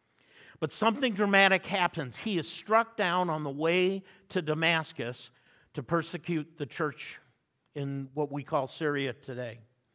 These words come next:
And he is rendered sightless, and now he's got a problem 'cause he's fully reliant on God,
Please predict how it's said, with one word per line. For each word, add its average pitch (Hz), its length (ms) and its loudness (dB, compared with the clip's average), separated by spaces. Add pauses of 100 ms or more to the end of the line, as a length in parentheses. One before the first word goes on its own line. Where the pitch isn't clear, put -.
(880)
And 156 160 -2
he 214 200 2
is 165 160 2
rendered 175 460 2
sightless, 170 720 -2 (220)
and 123 200 -8
now 170 340 6
he's 147 300 -6
got 143 220 2
a 151 40 2
problem 95 560 0 (720)
'cause 135 220 -8
he's 165 220 -4
fully 170 320 0
reliant 147 460 0
on 147 180 -2
God, 113 340 4